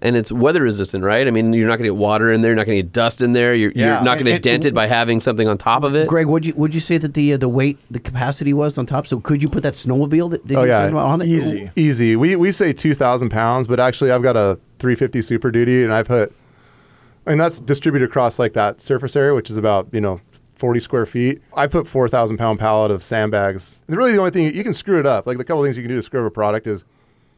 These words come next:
Speaker 4: if you do the, like, sh-, the, the Ford Chevy toolbox, you know,
Speaker 1: Yeah,
Speaker 4: brick test.
Speaker 1: drop it from five feet to see if it makes a hole in it, sort of
Speaker 4: Yeah,
Speaker 1: thing.
Speaker 4: if you do something dumb, you can punch a hole in it. Or if you're, like, you have a welder that weighs six hundred pounds and it's on, like, stiletto heel,
Speaker 1: In
Speaker 4: like,
Speaker 1: one little area.
Speaker 2: But that thing's pretty thick. Like, I don't think you're just gonna puncture it.
Speaker 4: No,
Speaker 2: Like,
Speaker 4: but
Speaker 2: I
Speaker 4: it,
Speaker 2: was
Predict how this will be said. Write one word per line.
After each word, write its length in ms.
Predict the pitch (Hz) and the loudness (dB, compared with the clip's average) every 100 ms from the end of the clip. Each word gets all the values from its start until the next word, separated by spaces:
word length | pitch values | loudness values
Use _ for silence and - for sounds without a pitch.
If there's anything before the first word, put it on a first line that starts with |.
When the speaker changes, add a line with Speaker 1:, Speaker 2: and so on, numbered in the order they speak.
| _ | _
Speaker 4:
if 120 | 139 151 | -8 -4
you 80 | |
do 160 | 139 156 | 0 2
the, 120 | 143 | 2
like, 260 | 123 113 - | 2 0 -2
sh-, 220 | - - | -14 -10
the, 360 | 127 107 101 98 | -8 -4 -6 -6
the 120 | 107 | -12
Ford 360 | - 120 117 110 | -12 -8 -8 -8
Chevy 420 | - 113 113 110 | -8 -6 -6 -8
toolbox, 680 | - 117 117 113 113 - - | -10 -10 -2 0 0 -4 -14
you 100 | 117 | -8
know, 80 | 110 | 0
Speaker 1:
Yeah, 120 | 139 | 0
Speaker 4:
brick 200 | 113 123 | 0 -6
test. 320 | - 135 143 | -4 -4 -2
Speaker 1:
drop 260 | 139 139 135 | 0 0 0
it 100 | 139 | -2
from 180 | 131 120 | -2 -4
five 400 | - 139 135 123 | -2 0 0 -2
feet 320 | 131 127 127 | -2 -2 -2
to 60 | 110 | -4
see 140 | - | -4
if 60 | 127 | -2
it 40 | |
makes 160 | 117 113 | -2 -2
a 60 | 107 | -2
hole 260 | 120 123 | 0 2
in 80 | 123 | 2
it, 140 | 127 | 0
sort 120 | 151 123 | 0 0
of 200 | 110 131 | 0 -2
Speaker 4:
Yeah, 60 | |
Speaker 1:
thing. 80 | - | -2
Speaker 4:
if 80 | 143 | 0
you 60 | 170 | 0
do 100 | 175 | 0
something 240 | 165 123 | 0 0
dumb, 260 | 123 120 131 | 0 2 0
you 80 | |
can 100 | 123 120 | -2 -2
punch 200 | 131 120 | -2 -2
a 40 | |
hole 240 | - 113 113 | -2 0 2
in 60 | |
it. 200 | 117 120 | 2 2
Or 100 | 123 | 2
if 80 | 120 | 2
you're, 200 | 127 117 | 2 4
like, 260 | 110 107 - | 4 2 2
you 80 | 117 | 2
have 80 | 104 | 2
a 40 | |
welder 400 | 95 101 104 107 | 2 2 2 2
that 80 | 110 | 2
weighs 200 | 107 101 | 2 0
six 320 | - - 117 | -4 -6 -4
hundred 160 | 120 107 | -2 -2
pounds 320 | 98 98 104 | -2 -2 -2
and 60 | 104 | -4
it's 100 | 98 | -4
on, 160 | 104 | -2
like, 140 | 98 92 | -2 -6
stiletto 420 | - 104 107 104 | -6 -2 0 0
heel, 380 | 98 110 104 101 | 0 2 2 2
Speaker 1:
In 80 | 120 | 2
Speaker 4:
like, 80 | |
Speaker 1:
one 160 | 117 131 | 2 2
little 220 | 135 127 | 2 2
area. 400 | 123 127 123 123 | 2 2 2 2
Speaker 2:
But 120 | 127 - | 0 -2
that 140 | 226 | -2
thing's 220 | 254 269 - | -4 -8 -6
pretty 240 | 190 135 | -4 -4
thick. 460 | - - 160 101 127 | -8 -4 -4 -4 -6
Like, 160 | 131 | 0
I 60 | 156 | 0
don't 120 | 160 | 0
think 120 | 160 | -2
you're 80 | 143 | -4
just 160 | 127 - | -6 -6
gonna 220 | 143 - | -6 -8
puncture 520 | - 123 135 - 95 | -6 -4 -4 -6 -12
it. 100 | 85 | -4
Speaker 4:
No, 280 | 151 180 170 | 2 4 4
Speaker 2:
Like, 140 | 165 156 | 4 2
Speaker 4:
but 80 | |
Speaker 2:
I 40 | 156 | 0
Speaker 4:
it, 40 | |
Speaker 2:
was 240 | 156 98 | -2 -6